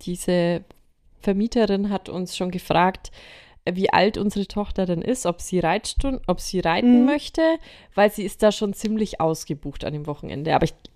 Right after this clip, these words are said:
Speaker 1: die wird das sicher
Speaker 2: Mhm.
Speaker 1: Angst haben, die ist noch ein bisschen zu klein.
Speaker 2: Ja.
Speaker 1: Ja, aber es ist so cool und wirklich irgendwo in der, in der Pampa und ich find's richtig cool. Drei Nächte.
Speaker 2: Hey, mega.
Speaker 1: Ja.
Speaker 2: Und wann?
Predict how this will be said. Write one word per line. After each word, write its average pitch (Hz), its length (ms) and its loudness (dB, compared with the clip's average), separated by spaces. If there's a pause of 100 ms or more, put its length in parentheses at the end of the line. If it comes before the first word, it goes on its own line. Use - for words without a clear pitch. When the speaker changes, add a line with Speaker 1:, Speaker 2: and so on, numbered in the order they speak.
(340)
Speaker 1:
die 160 100 -2
wird 160 160 -2
das 160 140 -2
sicher 180 240 0
Speaker 2:
Mhm. - 80 -2
Speaker 1:
Angst 160 180 -2
haben, 156 140 2
die 165 80 -6
ist - 80 -10
noch 160 100 -4
ein - 60 -10
bisschen 156 280 -6
zu - 120 -12
klein. 147 360 -4
Speaker 2:
Ja. 185 120 -6 (260)
Speaker 1:
Ja, 196 300 8 (100)
aber 202 160 10
es 214 140 2
ist - 180 -8
so 294 80 4 (180)
cool 339 240 2
und 220 200 -2
wirklich 262 360 0
irgendwo 226 360 0
in 202 80 -2
der, 180 140 -2 (280)
in 196 120 -2
der 185 100 4
Pampa 330 640 0
und - 580 -6 (260)
ich - 60 -20
find's 226 260 -6
richtig - 400 -6
cool. 180 220 -4
Drei 185 220 4
Nächte. 247 360 -4 (540)
Speaker 2:
Hey, 254 260 8
mega. 233 600 4
Speaker 1:
Ja. 185 440 2
Speaker 2:
Und 233 220 0
wann? 165 240 2